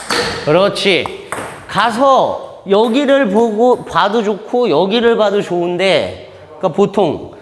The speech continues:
그러니까 가서 세게 치지 말고, 딱 가서 이제 여기하고 이 장애물을 보라는 거지. 봐서 그냥 푹.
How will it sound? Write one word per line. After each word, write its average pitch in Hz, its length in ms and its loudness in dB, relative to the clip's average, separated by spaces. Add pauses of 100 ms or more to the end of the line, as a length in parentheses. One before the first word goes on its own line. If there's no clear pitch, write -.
(260)
그러니까 247 340 2
가서 208 340 0
세게 349 420 2
치지 277 280 0
말고, 180 680 0 (340)
딱 302 220 0
가서 294 840 0 (300)
이제 277 200 2
여기하고 262 460 2
이 240 160 0
장애물을 240 560 0
보라는 208 360 2
거지. 165 180 0
봐서 247 560 0
그냥 247 280 -6 (160)
푹. 320 260 -4